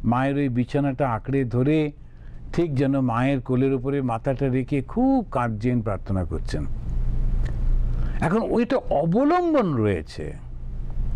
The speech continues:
এই অবলম্বনটা যদি চলে যায়, ভক্তিযোগের সুবিধা হচ্ছে অবলম্বন। তো আমরা ওই অবলম্বনটা যদি ত্যাগ করি, তাহলে বড় অসহায় হয়ে পড়ি। কিন্তু কেউ কেউ পারে,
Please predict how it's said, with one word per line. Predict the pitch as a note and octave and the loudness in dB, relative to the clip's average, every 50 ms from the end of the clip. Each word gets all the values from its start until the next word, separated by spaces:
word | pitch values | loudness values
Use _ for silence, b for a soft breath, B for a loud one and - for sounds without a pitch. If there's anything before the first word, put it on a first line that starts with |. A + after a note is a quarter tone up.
| - - - - - - - - - - - - - - - - - | 0 0 0 0 0 0 0 0 0 0 0 0 0 0 0 2 2
এই | C3+ C#3 | 2 2
অবলম্বনটা | - - A#2+ C3+ C#3+ E3 G3+ G#3+ B3 D4 D#4+ E4 D#4+ E4+ D#4+ D4+ A#3 C#4 B3 | 2 0 0 2 2 2 4 4 4 2 2 2 2 4 2 2 2 0 0
যদি | F#3+ A3 G#3 F#3 G3+ E3+ | 2 2 2 2 2 0
চলে | - - C#3+ C#3 C3+ C#3+ C#3 | 0 0 0 2 2 2 0
যায়, | A#2+ A#2+ A2+ G2+ | 0 0 -2 0
ভক্তিযোগের | E2 A2 C3 - - F#3+ F#3 G3 A3 G3+ A3+ A#3 | -2 -2 -4 -2 -2 0 2 2 2 2 0 -2
সুবিধা | - - D#3 D#3+ F#3 F#3 G#3+ | -2 -2 0 0 2 2 2
হচ্ছে | A3 - - A#3+ | 0 2 0 0
অবলম্বন। | - D#3 F#3+ A#3+ C#4+ C#4 A3+ E3 A#2+ F2+ - - - - - - - - - B B B B B B B B | 0 2 2 2 4 4 4 2 0 -2 -4 -8 -12 -14 -16 -18 -18 -18 -16 B B B B B B B B
তো | - D#3 | 0 0
আমরা | D3 F#3+ G3+ F#3 | 2 2 2 2
ওই | F3 E3+ F3+ E3 - - - - - | 2 2 0 0 -4 -8 -12 -6 -6
অবলম্বনটা | - - G2 A#2+ D#3 G3 A3 A#3 A#3+ A#3 B3+ A#3 G#3+ G3 G3 | -4 -2 0 2 2 2 4 4 4 4 4 2 2 0 0
যদি | E3 D#3+ D#3 D3+ D3 | 0 0 0 -2 -2
ত্যাগ | C3 - B2+ F#2 E2 - - | -2 -2 -2 -4 -4 -6 -4
করি, | - A2 G2 E2 F2+ G2+ C#3+ G3 G3+ - B B B B B B B B B - | 0 0 0 2 2 2 2 0 -2 -6 B B B B B B B B B 0
তাহলে | A2+ A#2 D#3+ F#3 G3+ | 0 2 2 2 2
বড় | F#3 A3 A3+ | 2 0 -2
অসহায় | - - - D3+ D3 - G3+ F#3+ C#3 C3 C3+ C#3 C3 A2+ G2+ | -2 -2 -4 -2 0 0 0 0 0 0 2 2 2 2 2
হয়ে | F#2+ G#2 G#2+ G#2 | 2 2 2 0
পড়ি। | G2 - F#2+ E2 D#2 C#2+ | 0 0 -2 -2 -2 -2
কিন্তু | - - G#3 B3+ A#3+ D4 C4+ | -2 0 2 2 4 2 0
কেউ | G#3+ - E4 F4 F4 D#4+ | 0 2 2 2 4 2
কেউ | A3+ B3 A#3+ F#3 C#3 | 2 2 2 2 2
পারে, | G#2+ G2+ F2+ C#2 - | 0 -2 -2 -4 -4